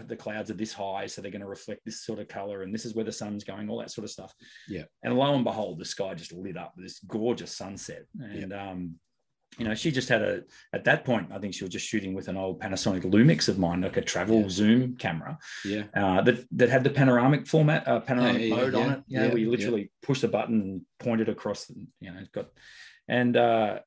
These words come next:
Speaker 1: yeah, again, it was one of the, it was one of the really nice moments where, you know, she had a, an appreciation for the art of photography, but she more than that had appreciation for her surroundings.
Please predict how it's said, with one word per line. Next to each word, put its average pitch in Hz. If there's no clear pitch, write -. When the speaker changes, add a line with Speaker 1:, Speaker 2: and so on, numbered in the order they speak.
Speaker 1:
yeah, 117
again, 123
it 101
was 110
one 120
of 117
the, 107
it 123
was 135
one 196
of 165
the 135
really 139
nice 117
moments 110
where, 104
you 104
know, 92
she 131
had 117
a, 95
an 98
appreciation 113
for -
the 92
art 117
of 110
photography, 139
but 90
she 95
more 107
than 95
that -
had 98
appreciation 92
for 90
her 87
surroundings. 92